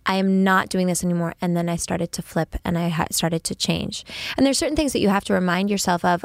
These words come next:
all the time, but, you know, you can create normalcy. So, I mean, I'd love to talk about that. And then as a follow-up to that, I wanna talk about raising kids, not just with us being, you know, people who have struggled being their parents,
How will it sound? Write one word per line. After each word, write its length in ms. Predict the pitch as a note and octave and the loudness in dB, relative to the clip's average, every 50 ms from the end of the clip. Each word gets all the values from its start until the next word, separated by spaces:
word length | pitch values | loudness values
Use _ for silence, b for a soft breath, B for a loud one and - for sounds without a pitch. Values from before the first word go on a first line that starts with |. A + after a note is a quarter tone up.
| - - | -2 0
all 180 | G3 F#3 F3+ F3+ | 2 2 2 2
the 100 | F3+ E3+ | 0 -2
time, 560 | - - - A3+ A#3 G#3+ F#3+ F3 E3 E3 F3 B B B B B B B - | -4 -4 0 2 2 4 2 2 0 -4 -6 B B B B B B B -2
but, 240 | - A3 G3 - _ _ - | 0 0 0 0 _ _ 0
you 100 | A3+ A#3 | 2 4
know, 120 | G#3+ G3 F#3+ | 4 4 2
you 200 | F#3 G#3 B3+ B3+ | 2 2 0 0
can 440 | - - - C#4+ C#4+ C#4 B3+ A3 | 0 -2 0 0 2 2 0 0
create 680 | - - - - G#3 G3+ G3+ G3+ G#3+ A3+ A#3 G#3 - - - _ - | -2 -4 -4 0 0 2 4 4 4 4 2 2 0 -2 -8 _ 0
normalcy. 680 | G3 G3 G#3+ A#3+ A3+ G3 F3 - - - - - - _ B B B B B B B B B B B | 2 4 4 2 2 0 -2 -4 -6 -6 -6 -8 -10 _ B B B B B B B B B B B
So, 240 | B - G#3+ G3+ - | B 4 4 4 4
I 80 | - G#3 | 4 2
mean, 140 | G#3 G3+ G3+ | 2 2 2
I'd 180 | G#3 G#3+ G#3 | 0 -2 0
love 240 | G#3+ A3 A3 A#3 - | 2 2 2 2 0
to 100 | - B3 | -2 -4
talk 240 | - A3 G#3+ G#3 - | 0 0 0 0 2
about 280 | F#3+ F#3+ F3 F3 G3 | 2 2 2 2 4
that. 240 | - G3+ G3+ F#3 F3+ - | 2 2 4 2 2 0
And 180 | F#3 F#3 F#3 | 0 0 2
then 300 | F#3 F#3 F3+ F3+ F#3 F#3 - - | 2 2 2 2 0 -2 -2 0
as 160 | F#3+ E3+ F3+ | 0 0 0
a 60 | G3 | -2
follow-up 320 | - - A3+ A#3 B3 B3 - | 0 2 2 2 2 0 0
to 60 | G#3 | 2
that, 180 | F#3+ F3 F3+ - | 2 2 2 2
I 60 | - | 0
wanna 220 | F#3 F#3 F#3+ F#3 F3+ | 0 0 0 0 -2
talk 260 | - - F3+ E3+ - | -2 -2 -2 -2 -2
about 240 | F3 F3 F3 E3 E3+ | 0 0 0 2 2
raising 380 | F3 E3+ E3+ E3+ - E3+ E3+ | 2 2 2 0 -2 -2 -2
kids, 500 | F3 - - G3 F#3 F3+ E3+ E3+ - - | -4 0 0 2 2 2 2 0 -2 -2
not 240 | G3 A3 A#3 B3+ C4+ | 0 2 2 2 0
just 320 | - - A#3 G#3 - - - | 0 -2 0 -2 -2 0 -2
with 100 | F#3+ - - | -2 0 2
us 220 | F#3 F3+ F3+ - - | 0 0 0 0 -4
being, 560 | - - F#3 F3+ F3+ F3+ F#3 F#3 F#3+ G3+ G3+ B B B B B B | -2 0 0 0 2 2 0 0 0 -2 -4 B B B B B B
you 80 | - G3 | 0 0
know, 80 | F3+ | 2
people 300 | F3 - G3 F#3+ - F3 | 2 2 0 2 2 0
who 100 | E3 F#3 | 2 2
have 140 | F3+ E3+ - | 2 2 0
struggled 420 | - - - F#3 F3 F#3 F#3 F#3 - | -2 0 0 0 2 2 0 0 2
being 300 | F#3 F#3 F3+ F3+ F#3 F3 | 2 2 2 2 2 0
their 120 | E3+ E3+ | 0 0
parents, 460 | - - - F#3+ F#3 G3 G#3 A3 - | 0 0 2 2 2 2 0 -4 -8